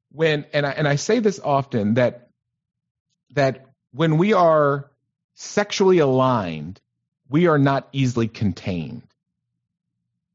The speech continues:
We are free, we are confident, right? We are able to express ourselves and to live mo-, our f-, more full and free lives. And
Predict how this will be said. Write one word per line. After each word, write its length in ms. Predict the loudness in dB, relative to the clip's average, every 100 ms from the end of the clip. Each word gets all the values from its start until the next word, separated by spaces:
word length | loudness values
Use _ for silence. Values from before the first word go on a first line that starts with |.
| _ _ _
We 180 | -2 2
are 120 | 2
free, 600 | 0 -6 -2 2 2 2
we 260 | 0 -2 0
are 80 | 0
confident, 1300 | -4 -14 -2 0 2 0 0 -2 0 -2 -4 -10 -20 _
right? 420 | 0 0 0 -6 -14 _ _ _
We 160 | -2 0
are 80 | 0
able 260 | 0 0
to 180 | 0 0
express 600 | 0 -4 -6 0 0 0
ourselves 720 | -2 -2 0 0 2 0 -2 -4
and 220 | 0 0 0
to 100 | 0
live 580 | 2 2 2 -2 -14 -20 _
mo-, 380 | -8 -2 -2 -2 -12 _ -6
our 140 | -4
f-, 340 | -4 -10 -20 _ -18
more 300 | -4 -2 -2
full 440 | -2 0 2 2
and 200 | 0 -4
free 480 | -4 -2 0 0 -4 _ _ _ -10
lives. 560 | -6 -6 -6 -10 -16 _ _ _ _ _
And 540 | -2 0 2 0 -2